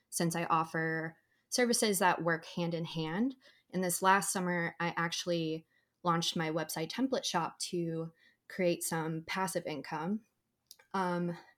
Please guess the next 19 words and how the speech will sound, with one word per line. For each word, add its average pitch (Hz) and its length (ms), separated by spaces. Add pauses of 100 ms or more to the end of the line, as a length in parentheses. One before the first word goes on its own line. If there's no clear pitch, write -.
(160)
I've 180 160
also 208 640 (580)
never 190 240
worked 320 300
corporate, 233 580
so 170 540
I've 175 160
started 175 380
freelancing 175 720
based 170 300
on 165 380 (360)
the 170 80
knowledge 160 560
that 165 100
I've 160 180
learned 160 440
since 165 260
I 156 60
started. 175 720